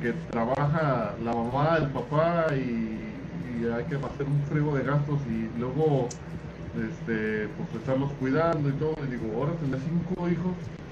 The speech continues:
que, no, sí, sí está complicado, ¿verdad?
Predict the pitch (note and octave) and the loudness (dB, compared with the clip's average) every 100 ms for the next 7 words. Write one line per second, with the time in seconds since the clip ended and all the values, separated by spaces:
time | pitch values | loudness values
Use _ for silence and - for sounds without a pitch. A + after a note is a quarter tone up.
0 | - - - - A#2+ A2+ A2 G#2+ G#2 G2 | -10 -10 -8 -6 0 2 4 2 0 -4
1 | - - - E3 E3 - C#3+ C3+ D3 B2 | -8 -10 -8 -8 -8 -10 -8 -4 -4 -2
2 | B2 B2+ A#2+ A2+ B2 A#2 C3 B2 - C#3 | -6 -4 -6 -6 -8 -4 -2 -2 -2 -4
3 | A2+ - B2 C#3+ C3 C#3 | -4 0 2 4 2 2